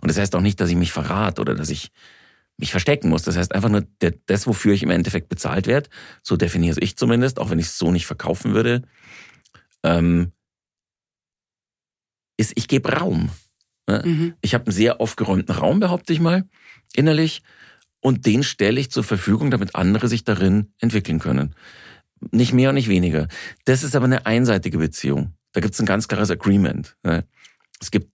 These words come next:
Speaker 1: eine Bezahlung oder sonst irgendeine Gegenleistung und dafür kriegen die Leute den Raum, die Erfahrung, wenn sie wollen, weil das muss ich schon nicht mehr geben. Es gibt ganz oft Beratungssituationen,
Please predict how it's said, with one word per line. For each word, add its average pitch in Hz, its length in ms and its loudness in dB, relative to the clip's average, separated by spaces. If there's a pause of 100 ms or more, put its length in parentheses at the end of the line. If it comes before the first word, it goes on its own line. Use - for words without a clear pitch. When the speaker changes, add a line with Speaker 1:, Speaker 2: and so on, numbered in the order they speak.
(120)
Speaker 1:
eine 190 100 2
Bezahlung 113 420 0
oder 98 140 4
sonst 107 240 -2
irgendeine 135 200 2
Gegenleistung 110 480 0
und 98 120 0
dafür 95 180 -4
kriegen 95 220 0
die 92 80 2
Leute 87 280 0
den 80 160 2
Raum, 113 440 2 (840)
die - 100 4
Erfahrung, 95 500 2
wenn 87 120 2
sie 80 140 2
wollen, 139 340 4
weil 80 140 0
das 92 240 -2
muss 107 200 2
ich 139 120 -2
schon 123 140 0
nicht 127 140 0
mehr 113 120 2
geben. 120 300 0
Es 110 100 -4
gibt - 160 -6
ganz 90 180 2
oft - 160 -2
Beratungssituationen, 85 1000 0